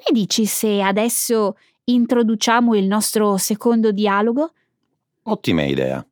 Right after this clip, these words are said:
Speaker 1: L'espressione che abbiamo scelto di utilizzare questa settimana è essere un altro paio di maniche.
Speaker 2: Nel dialogo parleremo dei pensionati italiani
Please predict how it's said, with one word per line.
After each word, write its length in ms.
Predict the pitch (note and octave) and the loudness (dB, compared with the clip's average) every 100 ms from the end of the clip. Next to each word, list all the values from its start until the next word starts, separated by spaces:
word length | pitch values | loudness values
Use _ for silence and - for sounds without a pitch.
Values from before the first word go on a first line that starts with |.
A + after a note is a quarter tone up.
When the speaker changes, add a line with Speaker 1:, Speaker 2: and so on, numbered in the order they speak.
| _ _ _ _ _ _ _ | _ _ _ _ _ _ _
Speaker 1:
L'espressione 920 | G#3+ A3+ - A#3 A3+ - A#3+ E4 C4+ | -4 -2 -2 -4 -4 -2 0 2 0
che 140 | - F3+ | -4 -6
abbiamo 340 | F3+ G3 G#3+ | -2 0 0
scelto 520 | G3 - F#3+ B3 C#4+ | 0 -2 0 0 0
di 100 | A3+ | 0
utilizzare 840 | F#3+ - F3 E3+ F#3+ F#3+ F3+ E3+ - | -2 -4 -4 -4 -2 0 0 -2 -6
questa 440 | - G3 - F#3 | -4 -4 -4 -6
settimana 760 | - D#3+ - F4+ E3+ A#3+ C4+ F3+ - - - _ | -6 -6 -2 0 0 0 0 0 -6 -20 -20 _
è 280 | G3 F3+ - | -2 -2 -2
essere 600 | A3+ D4+ - F4+ G4+ - | -2 -2 -2 -2 -2 -4
un 180 | E3+ E3 | -2 0
altro 360 | E3+ A3+ F#4 G4+ | 0 0 -2 -2
paio 340 | F3 F3 G3+ | -2 0 0
di 140 | F#3+ | 0
maniche. 560 | F#3+ E3+ F3 F3+ F#3 F#3 _ _ _ _ - | 0 0 -2 -2 -4 -6 _ _ _ _ -2
Speaker 2:
Nel 340 | C#3 E3+ E3+ | 0 2 2
dialogo 600 | G#2 C#2+ C2+ E2+ A2+ - | 0 0 0 0 -2 -2
parleremo 680 | - C#3 D3+ E3+ F3+ D3 G2 | -4 -2 0 0 0 -2 -2
dei 200 | F2+ E2 | -2 -2
pensionati 800 | G#2+ F#2+ - C3 C#3+ B2 F#2 F2 | -4 -2 -2 0 -2 -2 -4 -6
italiani 800 | - E2 D#2 D2+ C2 B1+ C#2 | -4 -4 -2 -2 -4 -8 -12